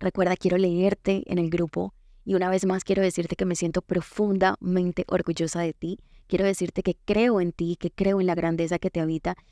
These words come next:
y que creo en que después de estos siete días vas a ser una persona completamente distinta, por lo menos con un nivel mucho más elevado de conciencia. Durante estos siete días vas a mover muchísima energía, durante estos siete días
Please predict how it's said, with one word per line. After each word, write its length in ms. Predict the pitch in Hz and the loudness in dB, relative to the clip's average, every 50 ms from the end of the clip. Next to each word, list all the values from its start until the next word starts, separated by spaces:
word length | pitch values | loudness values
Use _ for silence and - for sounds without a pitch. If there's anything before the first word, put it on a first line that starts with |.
| _ _ | _ _
y 100 | - 196 | -10 -6
que 140 | - 202 175 | -4 -4 -2
creo 280 | - 190 180 175 180 190 | 0 0 0 0 0 0
en 80 | 202 | -2
que 280 | - 214 202 185 - - - - _ | 0 0 0 0 0 -4 -12 -20 _
después 500 | - 180 185 185 - - 190 185 175 170 | -4 -4 -4 -4 -2 -2 0 0 0 2
de 140 | 190 196 202 | 0 0 0
estos 240 | 190 - - 196 - | 0 -2 -4 -6 -6
siete 440 | - - 208 208 202 - - 196 | -4 -2 0 0 0 0 0 0
días 360 | 202 208 202 185 170 170 170 - - _ _ _ | 0 2 2 2 0 0 -2 -6 -10 _ _ _
vas 200 | - 175 175 180 | -2 0 0 2
a 60 | 190 185 | 2 2
ser 120 | 185 185 | 2 2
una 140 | 180 185 180 | 2 0 0
persona 340 | - 170 170 180 165 170 - | 0 -2 -2 0 -2 -2 -2
completamente 720 | - 185 175 - 175 165 - 175 175 180 180 175 - 170 | -2 -2 -2 -2 -2 -2 0 0 0 2 0 0 0 -2
distinta, 560 | 170 160 160 - - 165 165 165 - 170 - _ _ | -2 -2 -4 -6 -8 -8 -8 -8 -10 -12 -18 _ _
por 160 | - 185 185 | 0 2 2
lo 120 | 185 180 170 | 2 2 0
menos 400 | 170 190 214 240 233 214 214 - | 2 2 2 4 2 2 0 0
con 160 | - 185 180 | -2 -2 0
un 180 | 170 175 180 185 | 0 0 0 0
nivel 400 | 190 196 196 196 202 208 196 - - - _ _ _ _ - _ _ _ _ - | 0 2 2 2 2 0 -2 -4 -10 -18 _ _ _ _ -20 _ _ _ _ -8
mucho 420 | - 202 208 208 196 - - 208 | -4 -2 -2 -2 -2 -2 0 0
más 300 | 196 196 196 196 190 - - - | 2 2 0 0 -2 -6 -6 -4
elevado 380 | 202 190 180 175 165 165 165 | -2 0 0 2 2 2 2
de 100 | 170 175 | 0 0
conciencia. 640 | - - 165 156 - 165 160 156 151 - 180 175 - _ _ _ - - - - - | -2 -4 -8 -6 -4 -4 -4 -4 -4 -8 -10 -12 -14 _ _ _ -20 -20 -20 -8 -4
Durante 280 | 190 185 190 185 - 180 | 0 0 0 0 0 -2
estos 220 | - - 202 190 | -2 -2 -2 0
siete 260 | - 226 220 - 226 | 2 2 2 2 2
días 280 | 226 226 226 220 214 - | 2 2 2 0 0 0
vas 120 | 202 202 | 0 0
a 60 | 208 | 2
mover 300 | 208 202 190 175 170 170 | 2 2 2 0 0 0
muchísima 500 | 170 175 180 - - 208 190 202 190 190 | -2 -2 -4 -2 -2 -2 0 0 0 0
energía, 460 | 180 170 160 - - 214 220 196 175 175 | 0 -2 -2 -4 -2 0 2 2 2 2
durante 280 | 175 175 170 - 170 | 0 -2 -2 -2 -4
estos 200 | 160 - 190 180 | -4 -6 -8 -8
siete 340 | - - 214 214 - 202 208 | -4 -2 -2 0 0 0 0
días 360 | 220 226 208 190 180 180 - | 2 2 2 0 -2 -4 -8